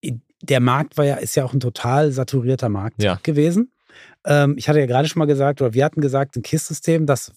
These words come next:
Speaker 1: wechselst du nicht freiwillig. Das heißt, du hast, äh, eine Anzahl von Krankenhäusern, die haben alle schon in Deutschland jetzt ihr, ihr kis. Und als kis-Anbieter, du kannst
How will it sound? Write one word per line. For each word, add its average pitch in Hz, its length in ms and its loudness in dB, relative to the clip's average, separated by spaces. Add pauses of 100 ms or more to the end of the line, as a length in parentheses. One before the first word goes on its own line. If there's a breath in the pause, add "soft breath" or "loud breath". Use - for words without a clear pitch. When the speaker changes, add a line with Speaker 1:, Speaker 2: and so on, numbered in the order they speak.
Speaker 1:
wechselst 113 540 -4
du 175 40 0
nicht 165 160 0
freiwillig. 160 640 -2 (440 loud breath)
Das - 120 -6
heißt, 151 260 2
du 135 100 2
hast, 147 200 0
äh, - 220 -20
eine 143 320 -4
Anzahl 147 240 0
von 135 140 -2
Krankenhäusern, 165 840 0
die 120 160 0
haben 139 220 2
alle 143 220 0
schon 151 340 0
in 139 100 -4
Deutschland 143 400 -2
jetzt 143 220 -4
ihr, 127 480 -2
ihr 113 220 -2
kis. - 360 -4 (680)
Und 139 200 0
als 123 160 -2
kis-Anbieter, 139 580 2
du 131 80 0
kannst - 420 -2